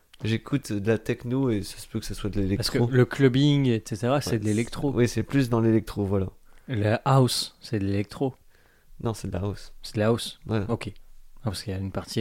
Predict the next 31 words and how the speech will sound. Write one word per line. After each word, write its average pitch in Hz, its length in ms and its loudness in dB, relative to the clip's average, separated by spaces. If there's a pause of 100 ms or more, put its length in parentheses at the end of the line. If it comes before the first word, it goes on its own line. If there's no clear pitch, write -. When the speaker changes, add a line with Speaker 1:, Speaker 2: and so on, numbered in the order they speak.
(120)
Speaker 1:
Parce - 160 -6
qu'il 110 120 4
y 117 40 8
Speaker 2:
électronique. 104 300 2
Speaker 1:
a 101 100 0
house, 113 260 0
électro, 104 580 -4
euh. 95 40 -6 (480)
Speaker 2:
Les 120 140 6
Daft 117 200 6
Punk. 107 300 4 (1400)
Speaker 1:
Euh, 90 500 -4
c'est - 280 -8
du 98 120 -2
sampling, 110 720 -2
euh. 98 600 0 (1400)
Speaker 2:
C'est, - 200 -18
c'est - 180 -4
de 98 80 0
la 104 100 4
funk 127 440 0
électro. 117 500 -2 (140)
Speaker 1:
Ou 85 260 -6 (560)
Speaker 2:
Électro-funk. 123 760 -2 (300)
Speaker 1:
<laughs> - 920 -2 (720)
Speaker 2:
Tu - 120 -6
sais 147 180 2
pas ? 180 260 0 (260)
Speaker 1:
Putain. 127 160 2
Mais 165 80 12
non, 135 80 6